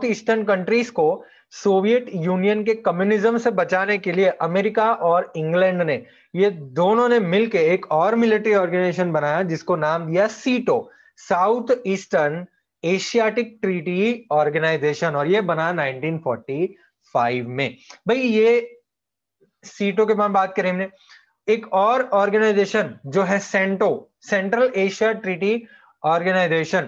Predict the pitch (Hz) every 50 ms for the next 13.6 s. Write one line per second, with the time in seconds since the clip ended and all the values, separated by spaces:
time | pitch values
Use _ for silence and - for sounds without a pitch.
0 | - - _ _ _ _ _ _ _ 220 233 240 240 247 247 247 226 202 196 196
1 | 196 226 240 247 240 - - 190 190 202 202 - - 233 226 190 - - - 196
2 | 202 190 226 226 208 190 180 185 202 202 202 185 - 208 196 170 160 165 175 185
3 | 185 180 175 165 160 160 160 165 175 - - _ _ _ _ - 185 202 196 185
4 | - 208 208 208 220 214 208 220 220 202 220 208 185 175 180 175 208 220 233 226
5 | 196 202 220 233 233 - - 185 196 180 170 165 170 202 220 220 220 - - 185
6 | 175 165 160 151 175 202 - - _ _ _ _ _ - 170 175 180 185 196 196
7 | 190 190 185 208 214 196 170 165 165 180 185 170 - 196 185 196 - 175 151 135
8 | 135 156 202 202 - 165 156 156 151 - - 160 135 139 143 175 233 233 233 226
9 | - - - _ _ _ - 180 185 208 233 233 233 214 214 202 202 202 185 170
10 | 165 180 185 185 208 196 196 190 170 175 170 202 202 196 185 190 190 190 190 185
11 | 185 175 165 165 180 175 170 - 196 240 262 262 - 196 185 180 196 196 185 180
12 | 170 180 147 139 147 147 147 143 123 127 117 104 - - 208 247 240 196 214 -
13 | 202 180 160 151 165 160 156 - 202 233 233